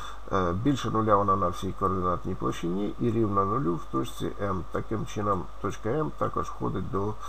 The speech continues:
розв'язків нерівності. Тобто, получається, вся координатна площина є розв'язками цієї нерівності. Ну і, відповідно, остання нерівність. Е, менше рівне нуля. На всій числовій прямій,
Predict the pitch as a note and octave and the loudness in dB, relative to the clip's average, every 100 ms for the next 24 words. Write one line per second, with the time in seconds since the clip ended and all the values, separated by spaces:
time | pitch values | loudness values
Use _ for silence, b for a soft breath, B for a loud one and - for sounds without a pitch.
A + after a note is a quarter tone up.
0 | B B - G2+ F#2+ F#2 - G2 F#2+ F#2 | B B -2 0 0 -2 -2 -2 0 -2
1 | D#2+ D#2 - - - A2 - - F#2+ F#2 | -2 -4 -6 -6 -4 -2 -2 -2 -2 -2
2 | A2 G#2 - - A2 G2+ F#2+ E2+ F2+ F2 | -2 -4 -4 -4 -2 0 0 0 -2 -2
3 | - - - - C#3 D#3 - - B B | -4 -4 -4 -6 -2 -2 -2 -4 B B
4 | B - G#2 B2 C3 B2 - D2+ D#2+ E2+ | B -2 0 2 0 -2 -4 -4 -4 -2
5 | E2+ D2+ A#1+ A#1 - - - - - - | -2 -4 -4 -6 -6 -6 -6 -6 -6 -6
6 | - F#3 D#3 A#2 A2+ A2+ - F#2+ - - | -2 2 4 2 0 0 0 0 0 2
7 | F2 E2 D#2 E2+ D#3+ F3 E3+ - - B | 2 0 -2 -2 0 0 -2 -4 -6 B
8 | B B B B B B B - - - | B B B B B B B -6 -6 -6
9 | - - A2 A#2+ A#2 G2+ B2+ A2+ A#2 G#2+ | -8 0 6 8 10 8 6 4 2 0
10 | G#2 A2 A2+ A#2+ F#3+ - B B B B | 0 0 0 2 0 0 B B B B
11 | B B - - B2+ D3+ C#3 C#3 - A2 | B B -6 -4 2 2 4 0 0 0
12 | A#2+ A#2+ A2+ A#2+ A#2 G#2 F#2+ | 2 2 2 2 2 2 0